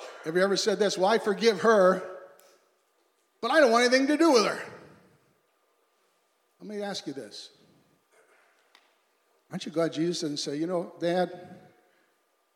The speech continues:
they came and asked for forgiveness. I forgive them, but I really don't want anything to do with them anymore"?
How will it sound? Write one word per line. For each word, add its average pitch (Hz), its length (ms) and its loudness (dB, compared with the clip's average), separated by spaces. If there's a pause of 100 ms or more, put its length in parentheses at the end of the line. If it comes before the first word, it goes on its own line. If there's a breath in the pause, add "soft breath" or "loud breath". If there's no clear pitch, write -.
they 185 120 -4
came 180 280 0
and 160 80 2
asked 165 220 0
for 147 60 -8
forgiveness. 143 440 0
I 170 80 0
forgive 165 300 0
them, 147 80 -2
but 147 100 -6
I 147 40 -4
really 160 240 2
don't 139 120 -4
want 139 160 -4
anything 117 180 -14
to 104 60 -20
do 120 80 -10
with 123 140 -4
them 104 100 -16
anymore"? 98 420 -14